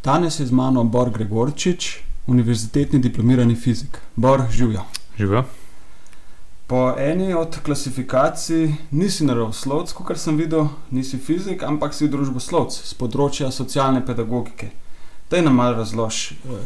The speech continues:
Speaker 1: kje delaš, kaj delaš, kaj te zaposluje.
Speaker 2: No, to je, to, da sem z, z socialne pedagogike, je novost zame, nisem vedel tega. <laughs> Vem, vem, da sem, eh, uradno klasificiran kot, eh, družboslovec, ker delam na področju izobraževanja.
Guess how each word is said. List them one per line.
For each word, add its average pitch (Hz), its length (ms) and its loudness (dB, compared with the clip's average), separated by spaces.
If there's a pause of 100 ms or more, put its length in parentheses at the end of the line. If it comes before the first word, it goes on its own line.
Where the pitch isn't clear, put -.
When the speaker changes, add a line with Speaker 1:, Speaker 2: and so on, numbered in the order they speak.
(100)
Speaker 1:
kje 156 400 2
delaš, 131 560 2
kaj 123 180 4
delaš, 110 300 0
kaj 110 180 -2
te 113 140 -2
zaposluje. 104 480 -6 (260)
Speaker 2:
No, 123 140 2
to 131 160 2
je, 127 140 6 (500)
to, 131 80 6
da 135 80 8
sem 131 240 4
z, - 240 -2
z 104 420 0
socialne 120 460 2
pedagogike, 117 480 2
je 104 280 4
novost 110 380 2
zame, 123 220 -2
nisem 131 240 0
vedel 147 240 2
tega. 156 260 4 (320)
<laughs> - 300 -8
Vem, 139 220 8 (100)
vem, 143 160 8
da 147 100 10
sem, 127 280 4
eh, 110 340 4
uradno 113 480 4
klasificiran 113 640 -2
kot, - 320 -4
eh, 101 260 0
družboslovec, 101 720 0
ker 104 240 -2
delam 107 240 4
na 98 80 0
področju 104 480 0
izobraževanja. 98 720 0